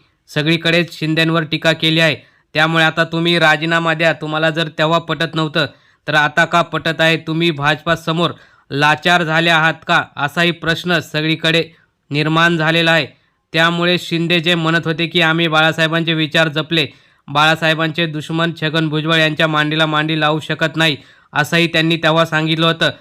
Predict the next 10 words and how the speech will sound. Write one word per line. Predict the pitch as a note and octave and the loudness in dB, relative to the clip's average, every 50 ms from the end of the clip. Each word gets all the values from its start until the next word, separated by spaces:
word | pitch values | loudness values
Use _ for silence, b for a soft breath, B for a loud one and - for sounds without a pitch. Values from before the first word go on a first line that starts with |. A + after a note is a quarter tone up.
| b b b b _ | b b b b _
मात्र | - D3 D#3 D#3+ D#3+ E3 E3+ | -2 0 2 2 2 0 0
हे | E3 E3+ F3 E3+ | 0 0 0 0
सर्व | E3+ - F3 E3+ F3 F3 | 0 -2 -2 0 0 -2
सत्तेसाठी | E3+ - - D#3+ - - E3+ E3 - E3+ D#3+ D#3+ F3 F3 | -2 -4 -6 -8 -6 -4 -4 -2 0 0 0 0 0 -2
आणि | D#3 C#3 D3+ D#3+ E3 E3 D#3+ | -2 -2 -2 -2 -2 0 -2
मुख्यमंत्री | D#3 D#3 D3 - - D#3+ D#3+ E3 D#3 E3 E3+ | -2 -4 -6 -6 -6 -4 -2 -2 -2 -2 -4
पदासाठीच | D#3+ D#3 D#3 D#3+ D#3+ D#3+ D#3+ E3 D#3 D#3 F3 C#3+ b b b b b b b _ | -2 0 0 2 2 0 0 -2 -2 -2 -4 -4 b b b b b b b _
शिंदेंनी | - - D#3+ D#3+ E3 D#3+ F3 E3 E3 E3+ E3+ | -4 0 2 2 2 2 2 0 0 0 -2
शिवसेना | E3 - D#3+ D#3+ D#3+ D#3+ E3+ D#3+ D#3+ E3+ E3 D#3+ - | -2 -4 -4 -4 -2 -2 0 0 2 0 0 -2 -4
फोडली | - D#3+ D#3+ D#3 E3 E3+ E3 | -4 -2 -2 0 0 0 -2